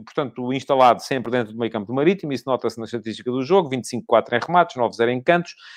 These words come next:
ah, mas, ah, notou-se, ah, isto que o Ricardo Matias está a dizer, é uma evidência. O jogador mais importante do Sporting é o Pote, ah, enfim, não sei se é o mais importante, mas é um jogador muito importante.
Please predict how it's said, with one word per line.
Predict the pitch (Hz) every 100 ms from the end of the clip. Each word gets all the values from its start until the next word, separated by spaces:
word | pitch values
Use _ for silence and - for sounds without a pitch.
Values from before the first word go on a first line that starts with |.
| - -
ah, | 175 165 170
mas, | 185 214 202 -
ah, | 175 180 170
notou-se, | 185 185 - 202 196 - 202
ah, | 202 196 170 165 170
isto | 202 185 -
que | 196
o |
Ricardo | 175 175 180 165
Matias | 156 175 156
está | 160
a | 151
dizer, | 139 127 135 -
é | 180
uma | 180 160
evidência. | 135 120 104 - 143 - _ _ _ _
O | 143
jogador | 165 185
mais | 170
importante | 151 143 147 147
do | 135
Sporting | - 139 135
é |
o | 131
Pote, | 110 113 113 -
ah, | 135 127 127 131
enfim, | 123 123 104
não | 131
sei | 127 160
se |
é | 156
o |
mais | 147 139
importante, | 135 123 120 123 120
mas | 131
é | 131
um |
jogador | 123 131
muito | 120 127 156 175 156 139
importante. | 127 113 - 92